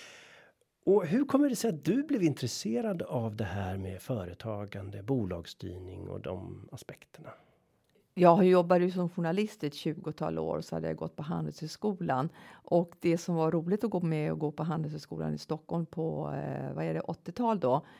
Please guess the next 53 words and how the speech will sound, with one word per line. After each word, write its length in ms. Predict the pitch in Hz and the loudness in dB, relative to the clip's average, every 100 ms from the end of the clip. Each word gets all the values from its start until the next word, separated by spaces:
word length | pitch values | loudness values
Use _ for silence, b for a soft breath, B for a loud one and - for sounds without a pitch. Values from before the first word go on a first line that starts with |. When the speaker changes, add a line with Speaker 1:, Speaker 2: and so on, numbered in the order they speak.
| b b | b b
Speaker 2:
Jo, 140 | 190 165 | 0 2
det 100 | 190 | 4
var 100 | 214 | 4
ju 60 | |
förstås 200 | 208 185 | 2 0
att 60 | 185 | 2
de 80 | 185 | 4
hade 140 | 175 | 4
en 60 | 170 | 2
bra 120 | 147 | 2
kårtidning. 640 | - 165 - 117 - 151 _ b b b b - | 2 2 6 4 4 -2 _ b b b b 2
Så 100 | 190 | 2
att 100 | 190 | 6
det 60 | |
var 120 | 190 180 | 6 8
den 200 | 165 170 | 8 8
jag 100 | 165 | 4
höll 120 | 160 | 4
på 80 | 156 | 2
med 160 | 151 | 4
där. 220 | 170 170 | 4 4
Och 120 | 151 170 | 4 2
sen 300 | 170 165 165 | 2 0 -2
gjorde 280 | 170 185 165 | 0 4 4
man 180 | 160 160 | 4 4
med 100 | 160 | 4
en 100 | 160 | 2
ekonomiutbildning 1000 | 156 - 170 165 156 151 180 180 175 170 | 0 0 2 4 2 0 0 2 2 0
på 440 | - 165 165 160 | -2 -2 0 -2
åttiotalet 640 | - 156 - 175 180 175 175 | -4 -6 -10 -6 -2 -2 -2
när 80 | |
man 140 | 165 165 | -2 0
inte 240 | 160 160 | -2 -4
ville 300 | 147 151 151 | -2 -2 -2
bli 180 | 147 151 | 0 -2
ekonom, 640 | 156 - 165 226 208 123 - b - | -2 -2 0 2 2 0 -4 b -4
utan 260 | 175 165 | 2 4
ville 160 | 160 156 | 4 4
bli 160 | 160 | 2
journalist. 460 | 185 196 214 262 - | 2 2 4 2 2
Jo, 120 | 233 | 2
då 80 | 226 | 2
började 180 | 208 214 | 4 6
man 100 | 226 | 6
jobba 200 | 233 208 | 6 4
på 100 | 214 | 0
ekonomisidorna. 800 | 208 208 202 202 214 226 220 - b b b | 0 4 4 4 2 2 2 0 b b b
Jag 100 | 185 | 8
har 40 | |
alltid 140 | 180 175 | 8 6
varit 160 | 165 | 2
väldigt 240 | 170 165 160 | 4 4 4
nyfiken. 640 | 165 175 196 196 - 151 | 4 4 2 0 0 -4